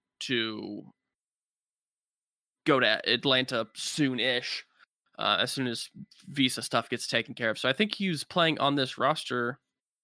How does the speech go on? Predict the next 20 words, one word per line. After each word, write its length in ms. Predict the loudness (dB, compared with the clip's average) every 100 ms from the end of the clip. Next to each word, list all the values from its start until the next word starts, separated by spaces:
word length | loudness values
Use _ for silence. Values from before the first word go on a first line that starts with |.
| _ _ _ _ _ _ _ _ _ -2
Uh, 300 | 2 4 2
I 40 | 0
don't 120 | -4
remember 240 | -4 -2 -2
if 100 | 0
he 60 |
was 100 | -2
playing 240 | 0 0 2
in 80 |
this 160 | 0 0
match, 240 | -2 -2
but 80 | -2
he 40 | -4
played 260 | 0 -2
for 100 | -2
sure 160 | -2 -2
in 80 | 0
the 60 |
next 340 | 0 -2 -2 -8
one, 280 | -6 -6